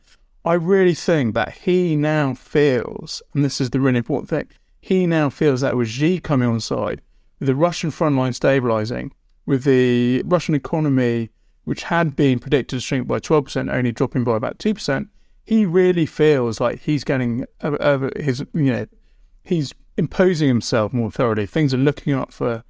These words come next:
for Russia and, and his forces. That's a terrifying prospect, obviously, but I think that is what we're seeing.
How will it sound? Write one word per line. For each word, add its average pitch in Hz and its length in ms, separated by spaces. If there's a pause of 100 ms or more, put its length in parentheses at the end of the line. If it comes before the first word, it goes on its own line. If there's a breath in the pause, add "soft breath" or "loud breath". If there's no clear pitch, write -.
(280)
for 127 160
Russia 120 440
and, 113 180
and 120 120
his 120 180
forces. - 680
That's 139 260
a 139 60
terrifying 147 400
prospect, 165 440
obviously, 156 320
but 135 180
I 139 180
think - 320 (580)
that 160 380
is 135 140
what 139 180
we're 143 80
seeing. 165 420